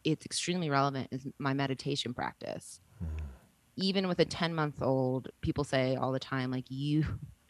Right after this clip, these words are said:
Speaker 1: you, you don't have time for that type of stuff." I'm like, "After three months, like, I,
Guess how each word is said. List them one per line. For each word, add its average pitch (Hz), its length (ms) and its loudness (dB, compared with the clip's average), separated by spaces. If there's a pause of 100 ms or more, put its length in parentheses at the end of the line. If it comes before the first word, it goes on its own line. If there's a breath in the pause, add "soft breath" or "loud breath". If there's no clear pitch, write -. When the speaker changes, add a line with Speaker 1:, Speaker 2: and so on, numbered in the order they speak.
(380 loud breath)
Speaker 1:
you, 156 100 -8 (140)
you 180 160 4
don't 214 100 10
have 240 80 10
time 320 180 6
for 190 100 6
that 151 120 8
type 139 160 0
of 135 60 -2
stuff." 127 260 2 (140)
I'm 156 100 4
like, 147 160 2 (120)
"After 202 400 8
three 202 240 0
months, 151 640 0 (540)
like, 131 260 2 (180)
I, 180 300 8